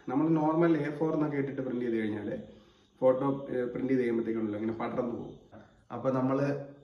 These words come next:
ആ, നമ്മുടെ പ്രിന്ററിന്റെ കാർട്രിഡ്ജ് മേടിക്കാൻ വേണ്ടി, എൻ്റെ പ്രിന്ററിന്റെ കാർട്രിഡ്ജിന് എണ്ണൂറ് രൂപയാണ്. എണ്ണൂറ് രൂപയ്ക്ക്, ആ, പത്ത് പടം അല്ല കേട്ടോ, അത് കൂടുതൽ എടുക്കാൻ പറ്റും.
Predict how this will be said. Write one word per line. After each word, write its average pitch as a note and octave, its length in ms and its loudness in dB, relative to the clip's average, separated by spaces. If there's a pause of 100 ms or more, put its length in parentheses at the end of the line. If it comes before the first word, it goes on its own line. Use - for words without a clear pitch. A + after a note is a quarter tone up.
(140)
ആ, A2 260 -4
നമ്മുടെ A2 260 -4
പ്രിന്ററിന്റെ C3 480 0
കാർട്രിഡ്ജ് C#3 460 0
മേടിക്കാൻ A#2 380 2
വേണ്ടി, A2+ 200 -2
എൻ്റെ B2+ 240 0
പ്രിന്ററിന്റെ B2 560 0
കാർട്രിഡ്ജിന് A2 400 -2
എണ്ണൂറ് A2 380 0
രൂപയാണ്. G2 320 -4 (240)
എണ്ണൂറ് A2 320 -2
രൂപയ്ക്ക്, C#3 540 2 (280)
ആ, - 140 -8 (580)
പത്ത് C3+ 200 -4
പടം C#3 200 2
അല്ല A2+ 120 2
കേട്ടോ, G#2+ 140 -2
അത് G#2+ 100 -2
കൂടുതൽ A#2+ 240 -2
എടുക്കാൻ B2+ 240 0
പറ്റും. F#2+ 260 -4